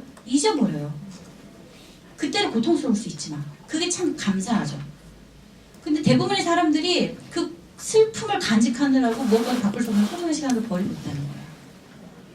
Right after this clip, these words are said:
저는 이 글을 봤을 때, "그래, 해보자. 고민하지 말고 그냥 해보자."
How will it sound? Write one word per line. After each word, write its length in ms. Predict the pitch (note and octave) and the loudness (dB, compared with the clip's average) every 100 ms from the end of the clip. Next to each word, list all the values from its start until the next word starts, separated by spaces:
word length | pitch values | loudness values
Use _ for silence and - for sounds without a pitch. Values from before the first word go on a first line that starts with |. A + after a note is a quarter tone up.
| - | -16
저는 580 | - C4+ D4 C#4 G3+ - | -2 4 6 6 2 -2
이 440 | A#3 B3+ C4+ C#4 C4+ | 0 2 4 2 2
글을 220 | A3 A3+ | 2 0
봤을 420 | F3+ D#3 - - | 0 -4 -6 -6
때, 340 | B3+ B3+ F3 E3+ - - - - - - - - | -2 0 0 -4 -14 -20 -20 -20 -20 -20 -20 -16
"그래, 400 | - G3+ D#3+ D#3 - - - - - - - - | -2 0 0 -4 -10 -20 -20 -20 -20 -20 -18 -6
해보자. 440 | G4 F#4+ - C#3+ - - - - - | -2 0 -2 -4 -6 -10 -16 -16 -4
고민하지 540 | C4 D4+ G4+ D#4+ C4 | 4 4 4 2 4
말고 240 | G#3 F#3 G3+ | 2 2 0
그냥 200 | F3 G3 | 0 -2
해보자." 400 | C#4 C4+ C#3 | -4 -4 -6